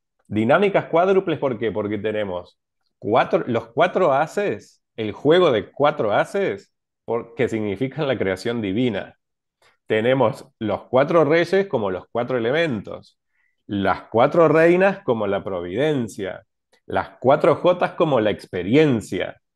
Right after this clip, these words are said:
los cuatro diez como las funciones del ser, los cuatro nueves como los enfoques para la acción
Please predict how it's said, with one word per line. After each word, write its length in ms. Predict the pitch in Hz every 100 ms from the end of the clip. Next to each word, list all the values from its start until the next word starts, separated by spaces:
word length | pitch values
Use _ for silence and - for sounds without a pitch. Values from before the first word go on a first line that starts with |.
| _ _
los 320 | - 104 107 -
cuatro 460 | - 147 165 156
diez 220 | 131 160 151
como 240 | 185 170
las 140 | 117
funciones 680 | - 107 101 - 143 147 110
del 220 | 98 90
ser, 500 | - 147 156 104 85 _ _ _ _
los 280 | 101 98 - -
cuatro 340 | 143 156 165
nueves 400 | 147 151 180 170
como 240 | 170 143
los 220 | 110 101 110
enfoques 480 | 101 127 120 127 -
para 220 | 120 95
la 100 | 87
acción 720 | - - 139 160 127 90